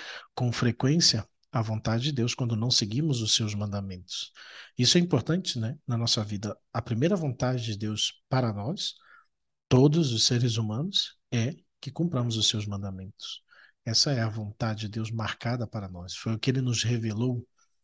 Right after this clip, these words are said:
lá atrás através de Moisés, confirmado em Jesus Cristo, né? "Quem me ama, guarda os meus mandamentos. Aquele que é meu amigo são aqueles que vivem os mandamentos, que vivem a vontade do Pai",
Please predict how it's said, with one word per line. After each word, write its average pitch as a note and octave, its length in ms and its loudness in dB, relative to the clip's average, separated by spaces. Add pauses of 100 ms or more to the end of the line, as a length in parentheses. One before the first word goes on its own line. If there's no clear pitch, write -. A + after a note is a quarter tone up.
(280)
lá A2+ 220 0
atrás B2 340 0
através A2 340 -4
de G#2+ 80 -6
Moisés, C#3 640 -2
confirmado A2+ 580 -4
em A2+ 40 -2
Jesus G#2 360 -4
Cristo, D3 480 -4 (400)
né? B2 160 -8 (920)
"Quem B2 140 2
me A2+ 160 2
ama, B2 360 6 (720)
guarda A#2+ 360 4
os A#2 80 0
meus A2+ 240 -2
mandamentos. A2+ 680 -4 (400)
Aquele A#2 360 -4
que G#2+ 340 -4 (180)
é A#2 120 -2
meu A2+ 180 -2
amigo A2 260 -2
são A#2 140 -2
aqueles A2 300 -4
que A2+ 100 -8
vivem B2 300 -2
os A2 100 -4
mandamentos, A2 500 -4
que A2+ 100 -6
vivem C3+ 280 2
a A#2 40 0
vontade A2 540 -6
do G2 140 -8
Pai", F2 340 -10